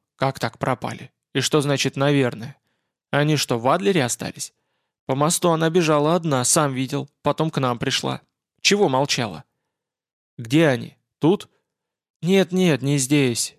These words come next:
тяжело с хрипотцой вздохнула она. "В центральном Сочи.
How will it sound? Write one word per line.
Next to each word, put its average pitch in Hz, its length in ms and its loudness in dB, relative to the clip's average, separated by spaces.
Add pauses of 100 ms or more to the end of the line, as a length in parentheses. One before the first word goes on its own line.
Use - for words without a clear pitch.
(300)
тяжело 147 380 2
с - 80 -2
хрипотцой 131 560 0
вздохнула 123 580 -4
она. 117 200 -8 (460)
"В - 60 -20
центральном 160 580 2
Сочи. - 440 0